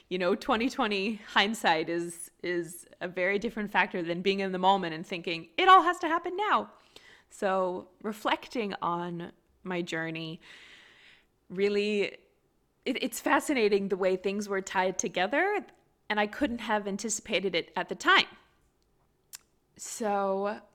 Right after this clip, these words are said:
I ended up going to the University of Washington, and they have a phenomenal drama program. They also have a phenomenal,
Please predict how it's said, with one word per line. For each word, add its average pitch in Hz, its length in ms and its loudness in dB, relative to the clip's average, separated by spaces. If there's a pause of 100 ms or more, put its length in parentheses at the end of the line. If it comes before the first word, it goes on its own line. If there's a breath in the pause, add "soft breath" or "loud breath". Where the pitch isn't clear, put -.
(1080)
I 208 320 2
ended 277 240 -2
up 330 140 -6
going 208 220 -4
to - 100 -18
the 196 80 -8
University 185 480 -6
of 180 80 -10
Washington, 170 800 -10 (120)
and 180 400 -4 (100)
they 285 100 -4
have 320 180 -2
a 202 80 -2
phenomenal 320 580 0
drama 220 300 0
program. 190 460 -2
They 190 100 -4
also 262 280 0
have 277 120 2
a 240 80 0
phenomenal, 196 760 0